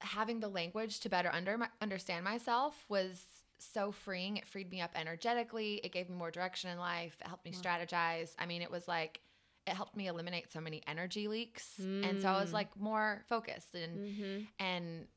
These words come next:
Speaker 1: yeah, so that's my, why I love it so much. And it's, like, definitely one of my passions. And I feel like it does change lives. So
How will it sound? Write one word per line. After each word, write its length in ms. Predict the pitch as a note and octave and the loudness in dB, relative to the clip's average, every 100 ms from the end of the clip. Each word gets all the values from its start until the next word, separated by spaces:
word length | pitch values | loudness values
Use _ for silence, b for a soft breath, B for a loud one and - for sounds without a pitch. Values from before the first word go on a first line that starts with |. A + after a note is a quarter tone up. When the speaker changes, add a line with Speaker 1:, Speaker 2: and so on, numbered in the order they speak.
| _ - | _ -10
Speaker 1:
yeah, 340 | G#3 A3+ - | -2 0 0
so 140 | F3+ | 2
that's 300 | G#3+ A3+ A3+ | 4 4 4
my, 380 | G#3+ G3 G3 G3 F#3+ | 4 6 6 4 4
why 140 | F#3+ | 6
I 60 | F3 | 6
love 200 | D#3 F3 | 6 2
it 140 | C#3 | 0
so 140 | - D3+ | -2 0
much. 260 | E3 - | 0 0
And 140 | F3 D#3+ | -6 -6
it's, 160 | - | -6
like, 240 | - D3+ - | -6 -6 -6
definitely 320 | F3+ E3+ E3+ E3+ | -6 -6 -4 -4
one 120 | D#3 | -4
of 60 | |
my 120 | D#3+ D3+ | -2 0
passions. 600 | F3 D#3+ - - F3 E3+ | 0 0 -2 -6 -8 -4
And 440 | D#3+ D3+ D3 E3 G3+ | -2 -2 -4 -8 -8
I 80 | D#3+ | -8
feel 140 | - F3 | -2 -2
like 160 | E3+ | -4
it 60 | - | -4
does 300 | F3+ E3 - | -4 -4 -8
change 260 | - E3+ D#3+ | -8 -8 -6
lives. 340 | D3+ B2+ - | -4 -4 -6
So 280 | - E2+ E2+ | -10 -8 -8